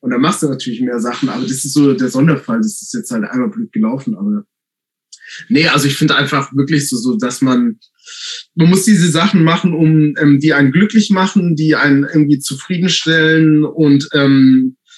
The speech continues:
alles ist Arbeit, alles wird irgendwann mal, kotzt auch an und, ähm, ja, ist, ja, macht da jeder so, so sein Ding und, und, und,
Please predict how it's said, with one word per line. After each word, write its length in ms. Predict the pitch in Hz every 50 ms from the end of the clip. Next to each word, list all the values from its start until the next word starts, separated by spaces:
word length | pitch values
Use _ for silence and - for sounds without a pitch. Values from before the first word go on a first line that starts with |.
| - _ _ _ -
alles 280 | 175 208 226 226 -
ist 140 | 214 202 -
Arbeit, 600 | 208 - 196 196 175 190 190 190 185 170 - - - -
alles 360 | - 180 196 190 185 - -
wird 120 | 180 160
irgendwann 300 | 156 175 175 175 165 165
mal, 380 | 160 160 156 147 143 143 139 139 139
kotzt 320 | - 180 175 175 - -
auch 220 | 139 147 139 - -
an 440 | 151 165 175 175 175 175 170 - -
und, 360 | - 165 156 151 151 139 139 - -
ähm, 500 | 139 139 143 143 135 135 135 131 127 127 - - - - - - _ _
ja, 420 | 143 160 175 190 220 214 165 135 - - - - - - - -
ist, 420 | - 139 - - - - - - _ _ _ _ _ _ _ _ _ -
ja, 260 | - 175 202 156 - - _ _ _ _ _ _ _ _ _ _ _
macht 260 | 143 156 160 - -
da 80 | 185 165
jeder 520 | 160 165 180 185 185 190 180 165 165 165
so, 180 | 156 156 156 151
so 160 | 151 156 151
sein 340 | 147 156 175 156 156 147 143
Ding 260 | 170 196 226 240 226
und, 200 | 208 190 170 151
und, 180 | 160 156 147 143
und, 340 | 156 151 143 139 139 135